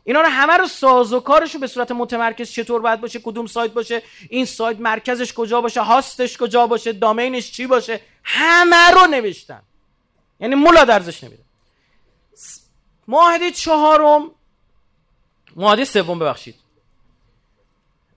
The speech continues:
سند آموزش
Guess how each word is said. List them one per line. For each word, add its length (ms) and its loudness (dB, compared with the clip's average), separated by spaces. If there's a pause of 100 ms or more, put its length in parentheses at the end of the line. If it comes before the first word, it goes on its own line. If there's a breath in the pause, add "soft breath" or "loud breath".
(1500)
سند 380 2
آموزش 720 -2